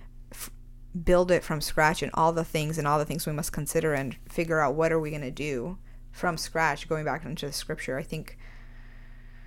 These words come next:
um, the fact that it's so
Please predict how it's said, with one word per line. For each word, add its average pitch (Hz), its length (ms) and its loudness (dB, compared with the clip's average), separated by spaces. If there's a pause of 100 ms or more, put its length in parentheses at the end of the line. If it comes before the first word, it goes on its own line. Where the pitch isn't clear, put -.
(960)
um, 160 360 0 (1000)
the 190 120 2
fact 196 280 4
that 185 100 6
it's 165 180 0
so 160 460 4